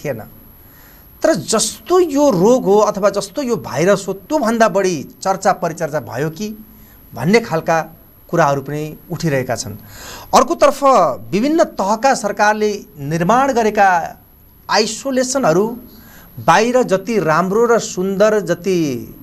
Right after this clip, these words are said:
चिटिक्क छ, धेरै सुविधा छन् भनेर गफ गरिए तापनि भित्र बस्ने मान्छेहरूको पीडा भयानक छ भन्ने कुरा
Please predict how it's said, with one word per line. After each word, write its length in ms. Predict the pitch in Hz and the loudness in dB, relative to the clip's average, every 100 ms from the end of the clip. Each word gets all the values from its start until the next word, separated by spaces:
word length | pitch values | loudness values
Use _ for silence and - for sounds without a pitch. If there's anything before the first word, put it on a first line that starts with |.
| - - - - | -20 -20 -20 -10
चिटिक्क 600 | - 196 277 139 - - | -8 -2 -4 0 0 0
छ, 420 | - 190 196 190 | 0 2 2 0
धेरै 400 | 123 139 208 277 | -4 -2 2 2
सुविधा 440 | 269 220 196 190 190 | 2 0 2 2 2
छन् 240 | - 175 | 0 -8
भनेर 240 | 135 147 | -6 -6
गफ 320 | 147 147 165 165 | -4 0 0 0
गरिए 220 | 151 147 | -6 -6
तापनि 400 | 143 139 127 175 - - - - - - | -6 -8 -6 -10 -14 -20 -20 -20 -20 -16
भित्र 340 | 107 156 - 285 | -4 -2 4 4
बस्ने 340 | 233 - 214 | 4 -2 -2
मान्छेहरूको 460 | 185 180 175 160 160 | -2 -2 -6 -8 -8
पीडा 340 | 147 147 190 | -6 0 0
भयानक 640 | 143 104 127 180 226 294 | -2 -10 -2 2 4 2
छ 120 | - | 0
भन्ने 220 | 170 143 139 | -6 -4 -6
कुरा 260 | 139 165 | -4 -6